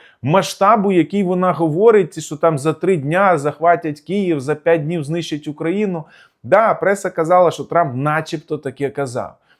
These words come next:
Ну, але ж неправда. Тому зараз чекаємо гроші від європейців, чекаємо те, що, що домовиться Рубіо, Лавров. Ну, от, ну, а в Росії завжди несеться своя конспірологія. Там є, значить, відставний офіцер К Г Б,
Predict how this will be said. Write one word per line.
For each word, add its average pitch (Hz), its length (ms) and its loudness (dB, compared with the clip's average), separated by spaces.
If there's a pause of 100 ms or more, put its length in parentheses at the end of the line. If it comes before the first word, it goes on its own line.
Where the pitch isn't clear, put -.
(140)
Ну, 127 200 -4
але 127 200 -2
ж 117 100 -8
неправда. 135 560 -8 (500)
Тому 175 300 2
зараз 151 440 2
чекаємо 139 520 -2
гроші 135 340 0
від 117 220 -6
європейців, 196 680 -2 (300)
чекаємо 143 1080 0
те, 139 260 2
що, 120 600 0 (960)
що 160 220 0
домовиться 135 560 0
Рубіо, 131 380 0
Лавров. 139 640 2 (300)
Ну, 156 120 -4
от, 185 200 2
ну, 196 120 0
а 190 140 4
в 135 80 0
Росії 156 440 0
завжди 123 440 -2
несеться 127 500 -4
своя 127 280 -2
конспірологія. 139 960 0
Там 131 240 -6
є, 139 120 0
значить, 120 440 -8
відставний 123 540 -6
офіцер 113 460 -8
К 120 100 -12
Г 117 120 -8
Б, 196 340 -2